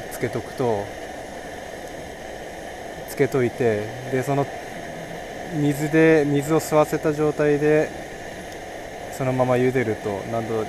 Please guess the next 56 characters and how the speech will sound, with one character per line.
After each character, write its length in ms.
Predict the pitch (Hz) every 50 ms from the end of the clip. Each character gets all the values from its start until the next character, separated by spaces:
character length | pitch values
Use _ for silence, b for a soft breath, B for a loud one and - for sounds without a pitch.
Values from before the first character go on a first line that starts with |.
| 117 120
二 80 | 120 120
分 240 | 117 127 131 135 135
ぐ 100 | 131 127
ら 100 | 120 110
い 80 | 101 95
で 220 | 98 95 95 90
茹 180 | - 117 110 110
で 80 | 113
上 160 | 110 110 107
が 80 | 107 104
る 60 | 101
っ 40 | 98 95 -
て 100 | - 101
い 60 | 101 110 117 123
う、 40 | 117
し 100 | - -
か 80 | -
も 80 | 107 104
も 180 | 104 104 104 101
ち 120 | - 117
も 120 | 110 104 101
ち 80 | - -
に 100 | 110 104
な 100 | 104 101
る 80 | 98 90
と 100 | - 101
い 100 | 98 98
う 40 | 101
裏 140 | 98 101 101
技 200 | 95 95 110 104
な 80 | 98
ん 80 | 98 95
だ 80 | 98 92
け 100 | - -
ど 80 | -
も。 80 | - - - - - - - - - - - - - - - - - - - - - - - - - - - - - - - - - - - - - - - - - - - - - - - - - - - - - - - - - - - - - - - - - - - - - - - - - - - - - - - - - - -
で 80 | 117
も、 180 | 110 104 101 - - - - - - - - - - - - - - - - - - - - - - - - - - - - - - - - - - - - 156 151 - - - - 185 - - - - - - - - -
こ 80 | 117
う 20 | 113
い 320 | 113 110 110 110 110 117
う 40 | 120
茹 20 |
で 160 | 120 127 123
時 100 | 123 131
間 240 | - - 127 123 120
短 360 | 110 110 110 120 - - 123 120
い 80 | 120
系 240 | - - 123 117 117
の 120 | 117 117 117
麺 280 | 117 120 120 113 110
で 60 | 107
や 100 | 104 101
る 100 | 101 101
と 260 | 98 - 120 110 110 107 123 139 - - - - - - - - - - -
失 100 | - -